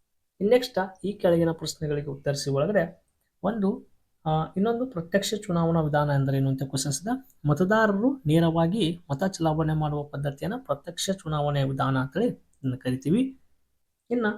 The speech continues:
ಆ, ಕೆಳಗಿನ ಪ್ರಶ್ನೆಗಳಿಗೆ ಉತ್ತರಿಸಿ ಒಳಗಡೆ ಶ್-, ಕಾರ್ಯಾಂಗದ ಅರ್ಥವನ್ನ ತಿಳಿಸಿ ಅಂತ ಕ್ವಶನ್ಸ್ ಇದೆ.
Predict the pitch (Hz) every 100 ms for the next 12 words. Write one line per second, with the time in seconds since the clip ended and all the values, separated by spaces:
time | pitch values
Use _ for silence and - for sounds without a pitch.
0 | - _ - 160 160 156 165 202 202 170
1 | - 170 160 151 151 147 143 139 147 220
2 | 208 _ _ _ _ - - - - -
3 | 151 185 240 214 208 - 170 - 156 147
4 | 139 143 147 - 139 135 135 139 135 147
5 | 185 262 -